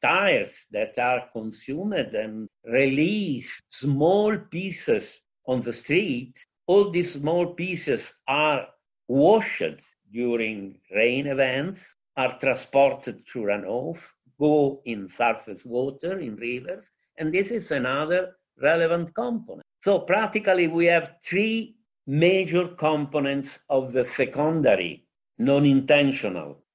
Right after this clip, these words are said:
microplastic that are fragmentation of bags, bottles, and other items, fibers from washing machines, and tire debris.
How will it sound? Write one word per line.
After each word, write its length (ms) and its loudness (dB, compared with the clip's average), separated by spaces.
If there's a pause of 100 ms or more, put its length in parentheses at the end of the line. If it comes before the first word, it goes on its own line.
microplastic 880 -8 (180)
that 260 0
are 320 0 (440)
fragmentation 880 0 (240)
of 360 2 (240)
bags, 560 2
bottles, 840 0
and 180 -6
other 280 2
items, 720 -2 (160)
fibers 840 0 (160)
from 280 0
washing 420 0
machines, 800 -8 (260)
and 260 0
tire 300 2
debris. 520 -8